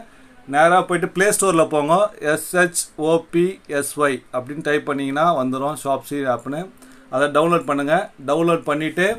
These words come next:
நான் already ட-, பண்ணி வச்சிருக்கேன். அதால எனக்கு டக்குன்னு வந்துச்சு. அதுல உங்க mobile number கொடுத்தீங்கன்னா ஒரு ஓ டி பி வரும். ஓ டி பி fix பண்ண போட்டிங்கன்னா ஆட்டோமேட்டிக்கா உங்களுக்கு வந்து இந்த மாதிரி ஆப் உள்ள போயிடும். இதுல வந்து போயிட்ட உடனே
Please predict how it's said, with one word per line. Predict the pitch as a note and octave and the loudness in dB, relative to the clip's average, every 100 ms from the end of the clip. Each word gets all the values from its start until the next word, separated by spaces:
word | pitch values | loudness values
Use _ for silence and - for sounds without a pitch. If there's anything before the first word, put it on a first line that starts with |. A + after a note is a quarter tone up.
| - - - _ - | -8 -20 -20 _ -4
நான் | C#3 | 2
already | D#3+ F#3 E3+ | 4 2 2
ட-, | E3 D#3+ D#3 D3 C3 | 4 4 2 0 -2
பண்ணி | D3+ E3 | -2 -2
வச்சிருக்கேன். | C#3 D3 C3 E3+ D#3+ | -4 -4 -2 0 2
அதால | C#3+ D3 C#3 | 0 -2 -4
எனக்கு | B2+ | -6
டக்குன்னு | B2 C3+ D3 C#3 | -6 -6 -4 -4
வந்துச்சு. | C3+ B2 E3+ G#3 - - _ - | -6 -4 -6 -6 -12 -20 _ -2
அதுல | D#3+ D#3+ E3 | 0 2 0
உங்க | E3 D#3 | -2 -2
mobile | D#3 G3 G3 | 0 0 0
number | F#3 E3+ D#3+ | 0 0 -2
கொடுத்தீங்கன்னா | D#3 E3 E3 A3 | -4 -4 -2 -2
ஒரு | G3 | 0
ஓ | D#3 F#3 | -2 -2
டி | E3+ | -2
பி | E3 | -2
வரும். | D#3 F#3 E3 | -2 0 0
ஓ | F3+ | 0
டி | F3+ | -2
பி | E3+ | -4
fix | - E3+ - | -6 -8 -6
பண்ண | F3+ E3 D#3 C#3+ | -4 0 -2 -2
போட்டிங்கன்னா | D#3+ E3 D#3+ E3+ B3+ B3 - - - - | -2 -2 -2 -2 -4 -6 -14 -20 -20 -4
ஆட்டோமேட்டிக்கா | D3 D#3+ D#3 D3+ D#3+ G3 G3+ | 0 0 0 -2 0 4 4
உங்களுக்கு | D#3 D3+ C#3+ | 2 -2 -2
வந்து | D#3+ D#3+ | -4 -4
இந்த | D3+ | 0
மாதிரி | D3 | 2
ஆப் | D3 C#3 | 2 0
உள்ள | C#3+ | -4
போயிடும். | - B2 C#3 F3 - - - - - | -2 -2 -2 -4 -10 -20 -20 -20 -12
இதுல | D3+ D#3+ | 0 0
வந்து | E3+ F#3+ | 2 -2
போயிட்ட | F#3 F3+ F3 | 0 0 2
உடனே | E3+ G3+ | 2 0